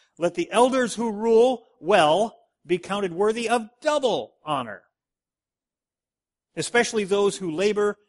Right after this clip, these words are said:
in the word and doctrine." So those ministers of the gospel, those people who are working, um, for the gospel, your pastor and the others, your conference leaders who are working to further the gospel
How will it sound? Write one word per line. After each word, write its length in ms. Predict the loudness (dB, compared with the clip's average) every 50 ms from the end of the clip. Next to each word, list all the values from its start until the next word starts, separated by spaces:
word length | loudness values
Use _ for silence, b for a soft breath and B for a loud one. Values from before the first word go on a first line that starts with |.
| _ _
in 120 | -12 -10
the 100 | -8 -8
word 520 | -6 -4 -2 -2 0 0 -2 -2 -4 -6 -14 _ _ _ _ _ _
and 200 | -10 -10 -10 -8
doctrine." 560 | -6 -6 -6 -6 -10 _ -16 -18 -18 -18 _ _ _ _ _ _ _ _ _ _ _ _ _ _ _ _ _ _ _ _ _
So 200 | -4 0 0 2
those 300 | 4 4 2 2 0 -2
ministers 560 | -2 0 0 0 -4 -4 -2 0 0 0 0
of 180 | -4 -6 -4 -4
the 100 | -4 -2
gospel, 640 | 0 0 0 0 -2 -4 -8 -8 -8 -10 -10 -10 _ _ _ _ _
those 300 | 0 2 2 2 2 2
people 320 | -2 -4 -2 -2 -4 -4
who 160 | -4 -2 0
are 160 | 0 2 2 0
working, 640 | 0 2 2 2 2 0 -4 -8 -8 -8 -10 -16 _ _ _ _ _ _ _ _ _ _ _ _ _ _
um, 320 | -2 0 0 0 -2 -4
for 240 | -8 -2 0 0 0
the 80 | 0
gospel, 600 | 0 0 2 2 2 0 -4 -8 -10 -12 -12 -14 _ _ _ _
your 200 | -4 -2 -2 -2
pastor 800 | -4 -6 -2 0 0 2 0 -2 -4 -4 -4 -4 -4 -6 -8 _ _ _ _
and 140 | -6 -4 0
the 100 | 2 2
others, 480 | 2 2 0 -2 -4 -6 -14 -18 -14
your 80 | -14 -14
conference 580 | -10 -6 -4 -4 -4 -2 -4 -4 -6 -6 -6
leaders 460 | -6 -6 -6 -4 -6 -8 -10 -12 -18 -12
who 140 | -8 -4 -4
are 120 | -2 -2 -4
working 600 | -2 0 0 0 0 -2 -8 -8 -8 -10 -18 _ _ _ _ _ _ _ _ _ _ _ _ _ _ _
to 120 | -14 -14
further 460 | -12 -12 -8 -4 -2 0 2 2 0
the 120 | 0 0 -2
gospel 580 | 0 -2 -2 -2 -4 -6 -10 -10 -10 -10 -14